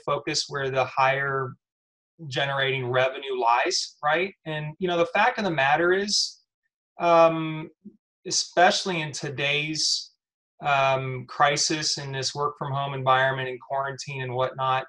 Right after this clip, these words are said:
um, and even going forward, because that's the direction that technology's taken us, we're gonna have to do more work with less, right? And, and that's a fact. We already know that. And the, the more work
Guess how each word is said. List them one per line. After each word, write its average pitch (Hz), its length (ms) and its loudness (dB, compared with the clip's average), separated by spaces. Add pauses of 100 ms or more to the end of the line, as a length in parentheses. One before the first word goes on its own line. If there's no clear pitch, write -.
(140)
um, 135 520 0
and 175 120 -2
even 247 200 -4
going 180 240 2
forward, 139 320 -2
because 135 260 -6
that's 147 240 -8
the 135 120 -12
direction 151 380 -4
that 135 120 -10
technology's 139 580 -4
taken 139 240 -6
us, 127 180 -8
we're 156 120 -6
gonna 220 160 0
have 208 320 0
to 180 80 -6
do 170 160 2
more 151 460 2
work 139 300 -2 (540)
with 139 240 -6
less, - 640 0 (580)
right? 135 320 2 (140)
And, 151 380 -6
and 156 120 -6
that's 180 220 2
a 175 100 -2
fact. 131 320 0
We 160 140 4
already 170 240 6
know 139 240 -2
that. 123 340 0
And 165 160 -2
the, 160 100 -2 (180)
the 156 120 -2
more 185 400 2
work 160 280 6